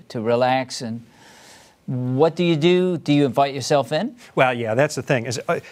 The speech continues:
Speaker 2: typically, I, um, <laughs> I come unannounced. And I know in today's day and age, people say, "How can you do that? How can you just show up unannounced? It's so rude." And, uh, for me and my personality type, I'm by no means recommending this as a blanket approach. Um, I still don't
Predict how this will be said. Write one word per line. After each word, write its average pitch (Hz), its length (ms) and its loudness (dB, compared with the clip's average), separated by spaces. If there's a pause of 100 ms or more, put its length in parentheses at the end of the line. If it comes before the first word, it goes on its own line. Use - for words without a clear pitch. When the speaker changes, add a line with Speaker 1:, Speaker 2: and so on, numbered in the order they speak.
(140)
Speaker 2:
typically, 294 400 0 (460)
I, 175 380 0
um, 113 260 0 (180)
<laughs> - 200 -6
I 202 80 2
come 131 340 -4
unannounced. 117 640 -2
And 123 100 -2
I 131 60 0
know 175 160 4
in 160 100 -2
today's 131 360 -2
day 120 180 -2
and 110 80 -2
age, 110 220 -2
people - 200 -10
say, 107 140 -6
"How 156 140 0
can 139 180 -8
you 110 100 -6
do 104 280 -6
that? 85 240 -12 (240)
How - 100 2
can 190 160 -2
you 165 80 -2
just 147 160 0
show 143 140 2
up 120 100 0
unannounced? 113 440 -2
It's - 140 -8
so 175 200 4
rude." 110 440 0 (540)
And, 135 400 0
uh, 135 100 0
for - 160 -2
me 180 160 0
and 190 80 -2
my 170 100 2
personality 143 600 -2
type, 98 260 -8
I'm 113 200 -6
by 120 260 0
no 147 200 2
means 143 380 -2
recommending 127 480 -2
this 120 160 -2
as 113 100 -2
a 110 60 -2
blanket 110 340 -4
approach. 123 440 -2 (500)
Um, 117 320 0
I 160 80 -2
still 285 320 -6
don't 127 560 -4